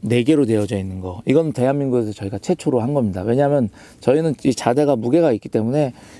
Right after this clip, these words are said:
격실을 앞뒤로 만드는 건 굉장히 쉬워요. 뭐 그런 보트도 많이 있고 부력제도 많이 있고,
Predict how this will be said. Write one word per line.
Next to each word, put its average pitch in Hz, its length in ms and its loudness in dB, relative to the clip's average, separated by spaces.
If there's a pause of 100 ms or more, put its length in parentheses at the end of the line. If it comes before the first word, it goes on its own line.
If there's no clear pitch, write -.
(120)
격실을 196 420 2
앞뒤로 170 760 2
만드는 120 400 0
건 123 100 -2
굉장히 196 380 2
쉬워요. 95 460 -4 (460)
뭐 107 180 0
그런 131 440 2
보트도 127 360 0
많이 104 200 0
있고 104 180 -4
부력제도 123 360 -2
많이 101 240 -4
있고, 101 280 -10